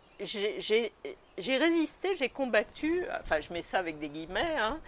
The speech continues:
au prix d'un effacement émotionnel, de mon lien à l'île, de mon lien à la langue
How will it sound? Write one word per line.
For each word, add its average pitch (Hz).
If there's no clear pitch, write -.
au 240
prix -
d'un 240
effacement 262
émotionnel, 170
de 175
mon 202
lien 220
à 180
l'île, 196
de 190
mon 180
lien 208
à 170
la 165
langue 202